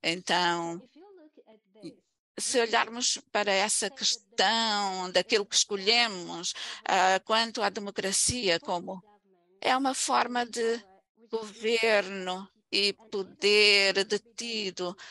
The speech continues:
ah, pelo povo. E isso é feito através de representantes eleitos. A minha mãe assegurou que nós iríamos participar em estabelecer regras,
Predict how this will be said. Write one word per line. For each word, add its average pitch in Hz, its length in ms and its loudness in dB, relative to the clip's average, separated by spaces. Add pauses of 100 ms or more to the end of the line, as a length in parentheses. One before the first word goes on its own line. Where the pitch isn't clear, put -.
(180)
ah, 180 160 -2
pelo 196 360 0 (380)
povo. 175 640 -2 (720)
E 208 320 2
isso 220 360 2
é 175 120 4
feito 196 280 0
através 196 560 0
de 202 100 -4
representantes 196 760 -4
eleitos. 185 340 2
A 185 80 0
minha 190 200 -4
mãe 202 720 2 (380)
assegurou 220 640 0
que 240 120 -6
nós 220 480 -2
iríamos 220 440 0
participar 247 880 0 (420)
em 233 160 2
estabelecer 269 720 0 (220)
regras, 196 720 2